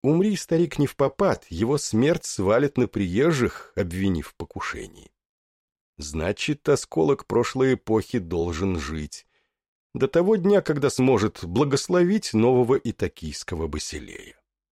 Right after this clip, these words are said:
Армия вела бой, затягивая осаду. По ночам Лаэрту всё чаще снился покойный Дамат Алким. Мудрый хромец говорил, что у каждого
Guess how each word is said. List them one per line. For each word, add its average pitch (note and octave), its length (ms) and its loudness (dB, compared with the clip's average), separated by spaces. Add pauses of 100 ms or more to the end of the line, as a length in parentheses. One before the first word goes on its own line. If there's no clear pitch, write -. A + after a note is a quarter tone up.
(1200)
Армия F2 720 -2
вела F2 440 -4
бой, D2+ 420 -10 (460)
затягивая D#2 800 -2
осаду. - 540 -14 (1300)
По F#2 60 -2
ночам A#2 340 0
Лаэрту A2 460 2
всё G2 260 -6
чаще - 480 -4
снился A#2 500 -4
покойный F2+ 600 -2
Дамат E2+ 420 -6
Алким. E2 460 -14 (1040)
Мудрый F2+ 380 -2
хромец F#2 600 -2
говорил, F#2+ 460 -2
что - 220 -6
у F2+ 100 -2
каждого E2+ 680 0